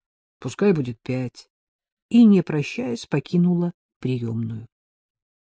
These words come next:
Папку Леночка открыла сразу после ухода странной девицы. Она не сомневалась, что работа сделана с налетом шизофренического вдохновения и вряд ли может быть допущена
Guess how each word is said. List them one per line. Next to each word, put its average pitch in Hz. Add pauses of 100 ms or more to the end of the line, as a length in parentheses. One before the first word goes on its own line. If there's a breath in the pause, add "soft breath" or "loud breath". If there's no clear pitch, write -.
(360)
Папку 180
Леночка 170
открыла 170
сразу 156
после 156
ухода 156
странной 147
девицы. 160 (800 soft breath)
Она 156
не 185
сомневалась, 277
что -
работа 196
сделана 180
с 170
налетом 185 (280 soft breath)
шизофренического 202
вдохновения 180
и 175
вряд 170
ли 165 (380)
может 175
быть 170
допущена 175